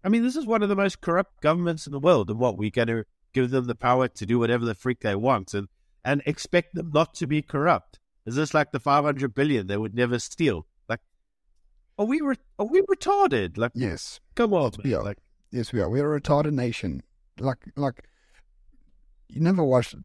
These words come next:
Speaker 2: Wild Wild Country on Netflix. Everyone should. It's, it's about, like, this sort of pseudo guru cult who bought land in Oregon. And, um, he's called Osho, the leader, and he basically taught everyone,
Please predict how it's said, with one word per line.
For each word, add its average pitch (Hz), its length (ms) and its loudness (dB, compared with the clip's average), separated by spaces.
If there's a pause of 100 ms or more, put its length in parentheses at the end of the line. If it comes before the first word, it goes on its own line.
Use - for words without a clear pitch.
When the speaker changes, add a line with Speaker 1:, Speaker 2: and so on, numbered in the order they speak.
Speaker 2:
Wild 120 360 4
Wild 101 280 2
Country - 540 -4
on 92 140 0
Netflix. - 560 -8 (200)
Everyone 147 440 0
should. - 400 -4
It's, 101 120 -8 (160)
it's - 140 -6
about, 151 160 4
like, 143 160 0
this - 300 -6 (240)
sort 147 220 0
of 127 60 -2
pseudo 120 520 2 (340)
guru 127 380 2
cult - 580 -2
who - 60 -4
bought 117 320 -4
land 107 180 0
in 104 80 0
Oregon. 92 540 -2 (800)
And, 101 240 0
um, 90 640 -2
he's 117 200 -4
called - 340 -2
Osho, 131 360 2
the 127 140 -2
leader, 123 320 -2 (260)
and 120 260 0
he 131 380 -4
basically 127 460 -4
taught 131 260 0
everyone, 110 560 0